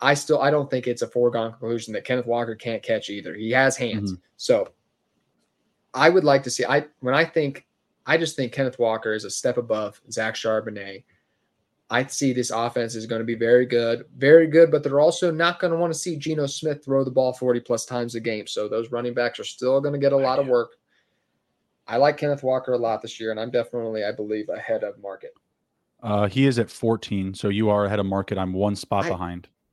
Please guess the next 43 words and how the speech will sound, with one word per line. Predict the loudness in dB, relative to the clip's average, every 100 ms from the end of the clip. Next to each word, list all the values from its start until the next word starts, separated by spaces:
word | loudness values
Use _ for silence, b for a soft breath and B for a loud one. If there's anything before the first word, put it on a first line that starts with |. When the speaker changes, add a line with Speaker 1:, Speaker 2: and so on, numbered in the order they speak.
| -18 -8
Speaker 1:
I | -8
think | -2 -2 -2
that's, | -2 -2 -2 -6
I | -4 -2
think | 0 0
that's | -2 -2
gonna, | -4 -6 -6
I | 0
Speaker 2:
So | 2
Speaker 1:
think | 2 0
you'll |
see | -4 -2
that | -2 -2
drop. | -8 -12 -18 _
I | -8
Speaker 2:
the | 0
Speaker 1:
think | 4
you'll | 4
Speaker 2:
names | 4 2
Speaker 1:
see |
that | 4
Speaker 2:
ahead | 4
of | 2
Speaker 1:
drop | 0
Speaker 2:
him, |
Speaker 1:
coming | -2 -6
up. | -12 _ -6
Speaker 2:
the | -2
names | 2 2 2
ahead | 2 2
of | 0
him | 0 -2
that | -2
we | 0
haven't | 0 0
mentioned | -4 -4 -4 0
yet | 0 0
are |
Travis | -2 0 0 -2
Etienne | -6 -6 -4 -4 -2
and | -4
Breece | -6 -8 -6
Hall. | -10 -10